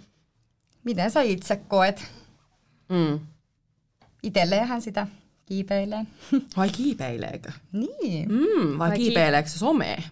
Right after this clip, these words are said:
Speaker 3: Mm,
Speaker 1: Niin,
Speaker 3: vai
Speaker 1: totta.
Speaker 3: kiipeileekö Twenty Seven Cracksia?
Speaker 2: Niin,
Speaker 1: Kyllä.
Speaker 2: sekin. Mulla on muuten, <laughs> mulla on itse asiassa kaksi seiskaa silleen, että kukaan ei näe mun suorituksia eikä tikkejä eikä mitään.
Speaker 1: Oliko sitä olemassa? <laughs>
Speaker 2: Mitä?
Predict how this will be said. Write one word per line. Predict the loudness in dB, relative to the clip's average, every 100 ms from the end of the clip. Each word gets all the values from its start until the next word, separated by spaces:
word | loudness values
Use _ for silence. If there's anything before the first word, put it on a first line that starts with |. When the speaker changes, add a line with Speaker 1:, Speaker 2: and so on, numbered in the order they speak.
| -6
Speaker 3:
Mm, | -2
Speaker 1:
Niin, | 2 4
Speaker 3:
vai | 4
Speaker 1:
totta. | 2
Speaker 3:
kiipeileekö | 2 2 2 0 -6
Twenty | -4 0 0
Seven | -2 -8
Cracksia? | -16 -20 -16 -10 2
Speaker 2:
Niin, | 6 8 6
Speaker 1:
Kyllä. | 6 6 8 6 4
Speaker 2:
sekin. | 4 2 4
Mulla | 6 8 8
on | 8
muuten, | 8 6 6 4 6 6 6
<laughs> | 4 2 0 4
mulla | 6 6
on | 6
itse | 4
asiassa | 2 4
kaksi | 2 4
seiskaa | 2 2 2 2 2
silleen, | 2 0
että | 0 -2
kukaan | -2 -2 -2
ei | -4
näe | -2 -2
mun | -2 -4 -8 _ _ _ -4
suorituksia | -2 -2 -2 -6 -4 -2 -2
eikä | -2
tikkejä | -6 -8 -4 -2
eikä | 0
mitään. | -2 -2 -6 -8 _ _ _ _ _ _ -8
Speaker 1:
Oliko | -6 -4 -4
sitä | -4
olemassa? | -2 -2 -2 -4 -8 -16 -4 -2 2 4 4 4
<laughs> | 2 2 -6 -6 2 4
Speaker 2:
Mitä? | 4